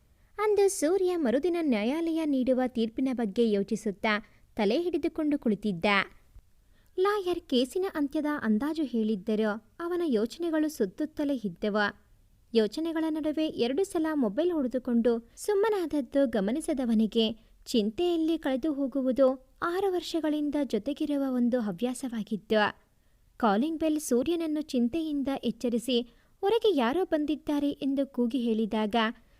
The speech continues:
ತನ್ನ ಮನೆಗ್ಯಾರು ಬಂದಿರಬಹುದು ಎಂದು ಅಚ್ಚರಿಯಿಂದಲೇ ಹೋಗಿ ಬಾಗಿಲು ತೆಗೆದ. "ರವಿವಾರ ಅಂತ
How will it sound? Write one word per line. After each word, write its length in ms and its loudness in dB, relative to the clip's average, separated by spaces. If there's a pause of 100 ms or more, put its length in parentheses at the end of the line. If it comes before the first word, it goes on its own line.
(180)
ತನ್ನ 220 2
ಮನೆಗ್ಯಾರು 500 0
ಬಂದಿರಬಹುದು 920 -2 (300)
ಎಂದು 220 2
ಅಚ್ಚರಿಯಿಂದಲೇ 880 -2
ಹೋಗಿ 420 0 (360)
ಬಾಗಿಲು 360 4
ತೆಗೆದ. 300 2 (1200)
"ರವಿವಾರ 440 4 (120)
ಅಂತ 200 -2